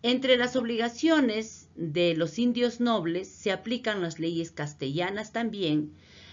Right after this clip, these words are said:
pero se resuelve casuísticamente,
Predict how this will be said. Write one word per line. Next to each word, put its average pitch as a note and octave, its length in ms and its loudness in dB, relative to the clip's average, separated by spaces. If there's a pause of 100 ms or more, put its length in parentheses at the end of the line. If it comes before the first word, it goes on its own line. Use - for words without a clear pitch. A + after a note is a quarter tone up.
(180)
pero B3 540 4
se G3+ 240 2
resuelve G3+ 600 0
casuísticamente, G3+ 1400 -4